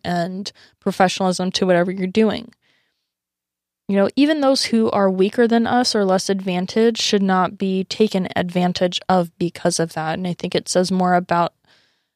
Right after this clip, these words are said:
us as individuals if we do that, rather than if you can be kind to someone who may have less than you in some aspect and may be gifted than,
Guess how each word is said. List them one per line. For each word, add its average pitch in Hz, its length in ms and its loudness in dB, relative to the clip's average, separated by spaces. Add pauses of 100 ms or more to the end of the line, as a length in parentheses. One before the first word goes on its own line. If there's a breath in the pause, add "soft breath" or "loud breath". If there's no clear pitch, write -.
(240)
us 185 220 2
as 190 120 0
individuals 185 640 0
if 170 120 -6
we 185 100 0
do 202 260 0
that, 180 340 4
rather 185 380 4
than 180 220 -4
if 175 120 -10
you 190 80 -4
can 190 180 -6
be 190 100 -4
kind 208 380 0
to 208 100 0
someone 185 420 0
who 185 120 -2
may 185 280 -2
have 190 260 -2
less 185 360 0
than 190 160 0
you 180 120 -2
in 175 140 -6
some 180 420 0
aspect 180 600 -2
and 185 100 -2
may 180 140 -2
be 190 180 -12
gifted 226 440 0
than, 185 460 -2